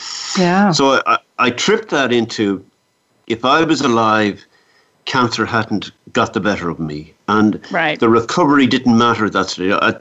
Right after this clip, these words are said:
Speaker 2: I was so tough at that point, I would have taken
Speaker 3: <laughs>
Speaker 2: whatever the recovery became.
Speaker 1: Yeah.
Speaker 2: Because
Speaker 3: Mm-hmm.
Speaker 2: all that mattered was that I had the, the,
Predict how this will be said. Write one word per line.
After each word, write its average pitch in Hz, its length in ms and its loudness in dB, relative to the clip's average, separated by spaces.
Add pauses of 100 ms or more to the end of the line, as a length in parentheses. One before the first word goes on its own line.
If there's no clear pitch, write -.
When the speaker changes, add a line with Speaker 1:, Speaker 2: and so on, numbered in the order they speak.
Speaker 2:
I 139 220 2
was 160 160 2
so 156 180 2
tough 135 340 -2
at 113 60 -4
that 110 180 0
point, 101 200 -2
I 120 160 2
would 117 180 2
have - 100 0
taken 113 280 2
Speaker 3:
<laughs> 92 40 -2
Speaker 2:
whatever 104 300 0
the 107 120 2
recovery 98 600 0 (140)
became. 92 580 -2 (260)
Speaker 1:
Yeah. 170 520 2
Speaker 2:
Because 110 460 0
Speaker 3:
Mm-hmm. 170 180 -6
Speaker 2:
all 151 280 6
that 123 120 0
mattered 101 480 0
was 92 240 -2
that 95 160 -2
I 113 220 2
had 107 400 0
the, - 160 -8 (760)
the, 101 120 0